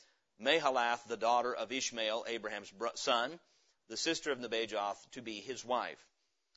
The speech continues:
And Jacob went out from Beersheba, and went toward Haran, and he lighted upon a certain place, and tarried there all night, because the sun was set. And he took of the stones of that place,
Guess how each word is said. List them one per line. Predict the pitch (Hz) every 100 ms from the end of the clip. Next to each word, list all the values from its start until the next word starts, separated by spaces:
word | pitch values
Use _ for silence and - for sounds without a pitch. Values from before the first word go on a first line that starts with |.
| -
And | 131
Jacob | 185 233 233 170
went | 165 156
out | 151 160 170 -
from | 139
Beersheba, | 127 143 - - 143 123 117 139 - _ _ _ -
and | 117 117
went | 156 170
toward | - 139 131 123 -
Haran, | 170 127 120
and | 131
he | 120
lighted | 123 143 196 214
upon | 170 156 147
a |
certain | 120 - 170 - 123
place, | - 156 120 113 143 - - _ _ _ _
and | 95
tarried | - 165 185 180
there | 180
all | 175 185
night, | 175 135 127 -
because | 127 131 120
the | 117
sun | - 185 202 180
was | 98
set. | - 110 101 117 - _ _ _ _
And | -
he | 131
took | - 208
of | 202
the | 143
stones | - - 165 185 160
of | 127
that | 117 110
place, | - 113 98 123